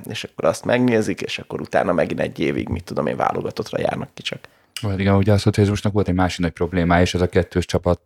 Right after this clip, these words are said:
Speaker 2: identitásnál, hogy tényleg kialakult egy ilyen Magyarországon, hogy a lokális identitás gyakorlatilag feloldódott, és te az újságokon keresztül, meg a rádió hallgatáson keresztül szurkoltál valami fővárosi csapatnak,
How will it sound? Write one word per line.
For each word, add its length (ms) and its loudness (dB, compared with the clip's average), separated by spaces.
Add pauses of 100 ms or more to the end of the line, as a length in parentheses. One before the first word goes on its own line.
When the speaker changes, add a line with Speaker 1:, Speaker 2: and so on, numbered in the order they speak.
(120)
Speaker 2:
identitásnál, 880 2
hogy 300 2
tényleg 300 2
kialakult 580 2
egy 120 0
ilyen 180 2
Magyarországon, 920 2 (440)
hogy 140 0
a 220 4
lokális 480 2
identitás 500 2
gyakorlatilag 480 0
feloldódott, 800 2
és 100 2
te 100 0
az 60 0
újságokon 540 2
keresztül, 640 0 (440)
meg 260 -2
a 200 2
rádió 580 2 (240)
hallgatáson 640 2
keresztül 380 2
szurkoltál 560 2
valami 200 2
fővárosi 480 2
csapatnak, 560 2